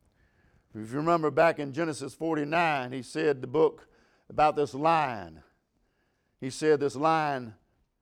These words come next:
stooped as a lion, and he crouched as an old lion." In, in other words, this lion is constantly waiting to jump.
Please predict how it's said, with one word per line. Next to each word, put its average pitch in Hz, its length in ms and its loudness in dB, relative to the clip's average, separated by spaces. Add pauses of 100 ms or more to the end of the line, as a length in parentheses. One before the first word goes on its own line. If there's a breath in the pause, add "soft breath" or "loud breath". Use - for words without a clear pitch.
stooped - 720 -2 (400)
as 151 160 -2
a 143 60 0
lion, 113 720 -2 (1040)
and 156 120 -4
he 170 60 0
crouched - 640 4 (140)
as 170 200 2
an 165 120 -2
old 170 300 4
lion." 113 680 -2 (1120)
In, 220 160 2
in 208 200 4
other 285 280 12
words, 220 340 12
this 196 180 8
lion 220 520 6
is 185 180 0
constantly 190 960 4 (240 loud breath)
waiting 156 840 8
to 185 120 6
jump. 170 600 8